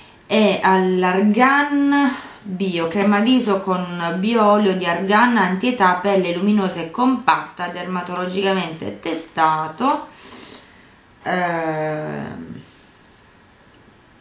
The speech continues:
vediamo se c'è scritto qualcosa.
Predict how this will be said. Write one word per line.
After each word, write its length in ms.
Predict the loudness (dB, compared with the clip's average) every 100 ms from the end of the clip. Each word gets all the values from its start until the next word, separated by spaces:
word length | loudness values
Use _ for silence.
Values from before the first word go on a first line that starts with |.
| _
vediamo 1080 | -16 -14 -14 -14 -14 -16 -18 -16 -12 -12 -10
se 80 | -10
c'è 80 | -12
scritto 380 | -12 -12 -8
qualcosa. 800 | -4 -4 -2 0 2 2 0 -4